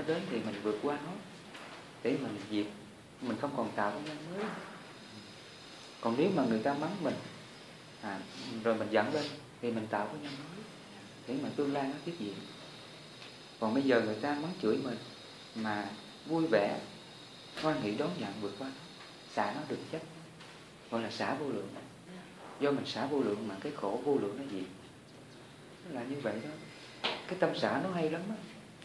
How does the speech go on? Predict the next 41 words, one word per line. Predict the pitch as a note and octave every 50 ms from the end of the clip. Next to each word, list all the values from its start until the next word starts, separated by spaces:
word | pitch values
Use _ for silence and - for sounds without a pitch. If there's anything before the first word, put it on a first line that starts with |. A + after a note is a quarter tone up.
| - - - - -
Nó | F#2
xả | - - A2 G#2+ C3 - -
để | A2+ B2+ D#3 D3+
mà | - G#2+ A#2
nó | C#3 - -
trú | F3+ G3 G3+
vào | D#3+ A2+ G#2 -
bất | F3+ - -
tử | - G#2+ A2 -
niết | - - -
bàn. | A#2 G#2+ G#2 - - - - - - - - - - - - - - - - - - - - - - - - - - - - - - - - - - - - - - - - - - - - - -
Nó | E3+ F3 -
tương | E3+ D#3+ D#3 D#3+
đương | D#3+ D3+ D#3 D#3
giống | F3 G3 G3+ F#3 F3
như | D3
là | B2 A2 G#2+
xả | - - -
cái | G#2+ - - - - -
chi | F3 E3 E3 F3
á. | - - - - - - - - - - - - - - - - - - -
Bảy | - G2+ G2+ A2 -
cái | - E3+ - -
pháp | F3+ G3 F3 E3+
giác | F3+ F3+
chi | - D#3 D3 C#3+ C3+
cũng | C#3+ - D3+
vậy. | A#2+ G#2 G2 - - - - - - - - - - - - - - - - - - - - - - - -
À, | A#2 G#2+ G#2 G#2+ -
bậc | A#2 A2 - -
thánh | D3 E3+ G3+ -
khi | - D#3 C#3 C3
tu | D3 C#3+ C#3
tập, | C3 G#2+ - - - - - - -
ừ, | - - A2+ G#2 G2 - - -
có | - E3 E3 E3
chứng | F#3+ G3 F#3+
đạt | C#3 A2 G2+ G2+ - -
những | A2 G#2 G2 -
cái | D3+ -
quả | A#2+ G#2+ A#2